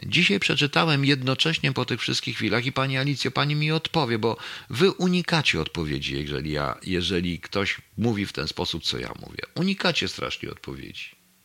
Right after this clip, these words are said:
No. E, że,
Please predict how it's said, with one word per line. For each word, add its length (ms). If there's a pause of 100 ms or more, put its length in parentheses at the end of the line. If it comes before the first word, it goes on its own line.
(100)
No. 140 (1400)
E, 420 (1160)
że, 380